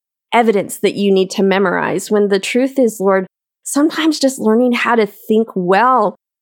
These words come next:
You don't even have to get into the evidence yet. You can just say, "What they're saying doesn't make sense to begin with." And so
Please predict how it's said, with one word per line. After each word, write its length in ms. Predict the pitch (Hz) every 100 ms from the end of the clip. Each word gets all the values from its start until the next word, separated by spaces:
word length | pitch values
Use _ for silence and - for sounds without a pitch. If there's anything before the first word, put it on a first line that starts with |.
| _
You 120 | 214 233
don't 200 | 262 294
even 160 | 285
have 160 | 269 277
to 100 | 254
get 180 | 226 226
into 220 | 240 233
the 180 | 208 -
evidence 440 | 220 233 214 -
yet. 340 | 196 208 196
You 160 | 214 226
can 140 | 262
just 220 | 226 220 -
say, 280 | 226 220
"What 380 | 214 175 202 285
they're 160 | 349 330
saying 400 | - 254 339 320
doesn't 280 | 226 233 214
make 220 | 214 202
sense 340 | - 240 247
to 100 | -
begin 340 | 202 202 190 220
with." 300 | 196 175 -
And 180 | 190 190
so 400 | - 190 196